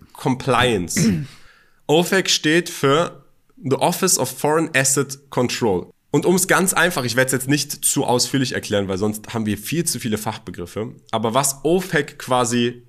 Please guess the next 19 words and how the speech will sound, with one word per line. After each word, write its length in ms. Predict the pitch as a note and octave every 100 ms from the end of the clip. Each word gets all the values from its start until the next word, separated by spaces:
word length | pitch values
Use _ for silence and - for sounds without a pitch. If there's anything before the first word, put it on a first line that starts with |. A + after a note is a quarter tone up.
| -
macht, 440 | B2+ F3 - -
ist, 420 | B2+ E3 - - _ _ _ _ _ -
was 220 | A#2+ -
auch 140 | A#2+
im 120 | A2+
Namen 520 | A2+ A#2 C#3 A#2+ - - _ _
der 240 | - G#2+ G#2+
Organisation 540 | A2 G#2+ G2 G2 D3
steht, 300 | C#3 A2+ A2
Office 360 | C3 C#3+ E3+ D#3+
for 180 | - B2+
Foreign 520 | - - C3+ D#3 D3+ -
Asset 380 | C3+ - B2+
Control, 640 | - G2 F#2 G2 F2 A#2 D#3 - _ _ _ _ _ _
verhindern, 1000 | - C3 A#2+ F3+ A3+ B2+ G2+ A#2+ E3 - _ _ _ _
dass 280 | C3+ C#3 -
mit 280 | D3+ D3 - - _ _ _ _ -
ausländischen 680 | C#3+ F3 C#3+ D#3 D#3 -
Assets 720 | B2+ D3+ - D#3+ E3+ - -